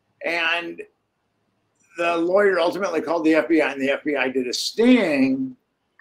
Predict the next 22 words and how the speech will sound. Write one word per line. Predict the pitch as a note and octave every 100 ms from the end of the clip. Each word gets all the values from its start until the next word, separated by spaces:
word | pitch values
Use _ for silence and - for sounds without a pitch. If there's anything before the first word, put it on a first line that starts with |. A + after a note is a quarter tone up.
| -
And, | D3+ D3+ D#3 D#3+ D#3
um, | D#3 D#3 - -
and | F3
then | G3 G3
he | - A3 A#3+
had, | F#3 G3+ F#3+ F3 E3+ - _ _ _ _ _ _ _ _ D#3
uh, | C#3+ C#3+ C#3+ - _
people | F#3 F3 E3+
that | D3
he | D3 G#3 G#3+
thought | - E3 D#3 E3
were | D#3
in | D3+
cahoots | B2+ B2+ D#3+ F3+ D#3+ -
with | D3 C#3
Epstein, | C#3 B2+ - D#3 C3 B2+ -
with | C#3+ C#3
the | C3+
children's, | C#3 G3 G3 D3 A#2 - - - D#3 D3+
their | C#3+ C#3
names | D#3+ F#3+ D3 -
circled. | A#2 A2+ A2 B2+